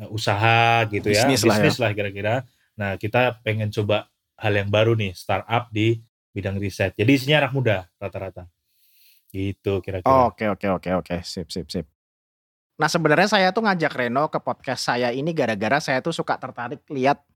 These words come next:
Speaker 2: I G story-nya Reno. Jadi Reno tuh kayak semacam bikin, kalau di Twitter tuh kan namanya cool, cool tweet ya. Nah, ini kayak kuliah I G story. Nah, si Reno tuh suka nge-share beberapa hal tentang sejarah. Sejarah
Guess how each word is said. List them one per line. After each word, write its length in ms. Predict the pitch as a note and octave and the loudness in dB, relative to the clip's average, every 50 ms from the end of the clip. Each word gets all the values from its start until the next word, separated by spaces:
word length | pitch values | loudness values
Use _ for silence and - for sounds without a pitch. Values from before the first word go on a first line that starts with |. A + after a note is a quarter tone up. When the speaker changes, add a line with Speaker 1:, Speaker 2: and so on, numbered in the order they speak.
| _ _ _ _ _ _ _ _ _ _ - | _ _ _ _ _ _ _ _ _ _ -2
Speaker 2:
I 80 | D#3 | -2
G 160 | C#3+ B2 C3 B2 | 0 2 2 2
story-nya 720 | - - B2+ A#2+ A#2+ B2 B2 A#2+ A#2 A#2 A#2 B2 A#2+ A#2+ | 2 4 4 4 4 4 2 0 2 2 2 2 2 2
Reno. 320 | A2 A2+ A2+ A2+ A2+ A2 | 2 2 2 2 2 0
Jadi 240 | G#2 F#2+ G#2+ C3+ C3+ | 0 0 0 0 2
Reno 240 | B2+ B2 A#2+ A#2 A2+ | 2 2 2 2 0
tuh 160 | A#2 E3 D3 | 0 0 0
kayak 160 | - C3 A#2 | 2 2 2
semacam 480 | G2 - B2 A2+ A2 G2+ - A#2 A2 G#2 | 2 0 -2 -2 -2 -2 -2 -2 -4 -4
bikin, 200 | G2+ - A2+ G#2 G#2 | -4 -2 -2 -2 0
kalau 240 | - - B2 B2 C3+ | 2 0 0 2 0
di 80 | A2 | -2
Twitter 240 | - B2+ A#2+ - C3 | -2 -2 0 0 0
tuh 160 | A2+ D#3+ D3+ | 0 2 2
kan 80 | E3 C#3 | 2 2
namanya 240 | B2+ C3 C#3+ D3+ D3 | 2 2 2 2 2
cool, 320 | - D3 C#3 C3+ C#3+ _ | 2 2 2 2 0 _
cool 240 | - F3 D#3+ D3+ D3+ | 0 2 2 2 2
tweet 240 | - E3 E3 E3+ - - | 2 0 0 0 -2 -4
ya. 160 | A#2 G2+ F#2+ - _ _ _ _ _ _ _ - A2 | -4 -4 -4 -8 _ _ _ _ _ _ _ -6 -4
Nah, 80 | A2 A#2+ | -2 0
ini 160 | C#3 D3 - | 0 0 0
kayak 320 | - B2 A#2 A2+ - - _ _ _ _ _ _ - | 0 0 0 0 0 -4 _ _ _ _ _ _ -2
kuliah 400 | D#3 D#3 D3 D3 C#3+ D3+ D#3+ E3 - - - _ _ _ _ _ _ _ - | -2 0 2 2 2 2 2 0 -2 -8 -16 _ _ _ _ _ _ _ -6
I 160 | D3+ C#3+ A#2 | -6 -4 -2
G 160 | B2 C3+ B2+ | -2 -4 -2
story. 400 | - - C#3 C#3 C#3+ D3 C#3 C3+ _ _ _ _ _ _ _ _ _ _ - | 0 0 0 2 2 2 0 -2 _ _ _ _ _ _ _ _ _ _ -8
Nah, 160 | A#2+ A2 G2+ - | -6 -6 -4 -2
si 80 | B2 | 0
Reno 320 | B2 B2 B2 B2 B2+ C3 C3 | 0 2 2 2 2 2 0
tuh 160 | - F#3+ F#3 | 0 -2 -2
suka 480 | - - D#3+ - - - D#3 D3 - - _ _ - | 0 -2 -4 -4 0 0 0 0 0 -6 _ _ -8
nge-share 880 | D#3 C#3+ C#3 C#3 C#3 - - - D#3+ D3 D3 D3+ D#3 D#3+ D#3+ E3 C3+ - - | -4 -2 -2 -2 -2 -4 -6 -2 0 2 2 2 2 0 -4 -6 -8 -10 -6
beberapa 480 | C#3+ C#3 A#2 C3 C3 B2+ - A#2+ A2 | -6 -4 -2 0 -2 0 0 0 0
hal 160 | A2+ C3 C#3 C#3+ | 2 2 0 0
tentang 320 | C#3+ C3 A#2+ B2 A#2 A#2 | 0 0 0 0 -2 -2
sejarah. 640 | - A2+ G#2+ A2 G2 F#2+ F#2 F#2 G2+ D#3 - - _ _ _ _ _ _ | -4 -4 -2 0 0 0 2 0 0 0 -2 -8 _ _ _ _ _ _
Sejarah 640 | - - D#3+ - - A#2 G2+ G2+ G#2+ A#2 C3+ D3+ | -10 -10 -8 -4 -2 -2 0 2 2 0 0 0